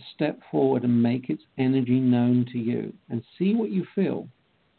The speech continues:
You may, you may just sense a change in the room. You may even sense the wings of the dragon wrapping around you, 'cause I've got a feeling that this dragon is all about protection for you. Um, that's why it's come into your life.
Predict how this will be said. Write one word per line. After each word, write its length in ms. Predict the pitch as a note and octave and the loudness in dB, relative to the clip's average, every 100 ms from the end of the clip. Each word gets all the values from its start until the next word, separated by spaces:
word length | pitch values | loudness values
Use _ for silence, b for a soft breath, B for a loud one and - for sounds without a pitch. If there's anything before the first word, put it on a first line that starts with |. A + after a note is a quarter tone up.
| - | -4
You 100 | C3 | 0
may, 260 | C3+ D3+ | 2 4
you 380 | F#3 G3+ D3+ C#3+ | 2 0 -2 2
may 380 | C#3 C#3 D3+ F3 | 4 4 2 -2
just 300 | - F3 - _ - | -2 -4 -4 _ -4
sense 320 | E3 E3 - | -2 -2 -4
a 60 | D3+ | -12
change 400 | - D3 D3 C3+ | -8 -6 -4 -2
in 100 | C#3 | 0
the 60 | |
room. 480 | B2 C3 C3+ F3 G3 b b b - | 2 2 2 0 -2 b b b 0
You 140 | B2+ | 2
may 220 | B2 C3 | 2 2
even 580 | D3 D3+ C3+ C3 C3+ B2 _ | -4 -4 -4 -4 -4 -4 _
sense 300 | C#3+ C#3 C#3 _ | -2 -2 -4 _
the 80 | B2+ | -2
wings 500 | A2+ B2 C#3 D3 C#3 | 2 0 0 -4 -8
of 100 | A2+ | -8
the 80 | |
dragon 480 | A2 B2+ A#2+ A#2+ B2+ | -4 -2 -2 0 -2
wrapping 360 | A#2+ B2 B2+ B2+ | 0 -2 -2 0
around 480 | B2+ B2+ C3 D3+ D3+ | 2 2 0 -4 -6
you, 220 | G3 A#3+ _ b b b | -4 -4 _ b b b
'cause 120 | - C3+ | -4 0
I've 160 | D3 | 0
got 120 | F#3+ | 2
a 60 | G3+ | 0
feeling 360 | G3 F#3+ E3+ D#3+ | 0 0 2 0
that 160 | D3 | -2
this 160 | D#3 C3 | -6 -6
dragon 400 | - D3 D3 D3 | -6 -4 -4 -4
is 100 | C3+ | -2
all 200 | C#3+ C#3+ | -2 -2
about 300 | C#3 C#3+ - | -4 -6 -8
protection 680 | C3 B2 - - - A2+ G2+ | -12 -6 -6 -6 -8 -6 -6
for 100 | G#2+ | -6
you. 260 | G2+ G2 G2+ _ _ _ _ _ _ - | -8 -8 -12 _ _ _ _ _ _ 0
Um, 340 | A2+ A2+ A2+ | 2 2 2
that's 300 | A#2+ A#2+ - | -2 -2 -4
why 200 | C3+ B2+ | 0 2
it's 140 | B2 - | 0 -2
come 200 | - A#2+ | 0 2
into 240 | A2+ A2 | 2 0
your 120 | A2+ A2 | -2 -2
life. 340 | G#2+ G#2 G2+ | -2 -8 -12